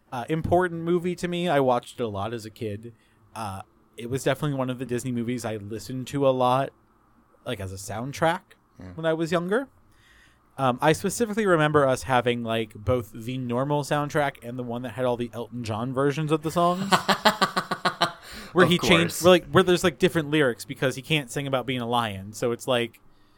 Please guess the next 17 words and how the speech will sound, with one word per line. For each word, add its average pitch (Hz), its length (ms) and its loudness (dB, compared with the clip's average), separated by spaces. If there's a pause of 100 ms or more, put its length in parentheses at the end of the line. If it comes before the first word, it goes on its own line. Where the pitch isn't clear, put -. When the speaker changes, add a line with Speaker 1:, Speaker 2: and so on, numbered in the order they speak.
(960)
Speaker 1:
the 131 360 2 (1600)
Elton 196 240 0
John's 285 260 4
version 202 260 2
of 196 60 -4
Can 160 160 -4
You 165 60 -2
Feel 170 100 -4
the 170 60 0
Love 127 240 -2
Tonight 151 280 -2
is 139 160 -4
way 131 300 0
more 127 580 4
like 123 300 -4
a 120 120 -2
fucking 110 600 -6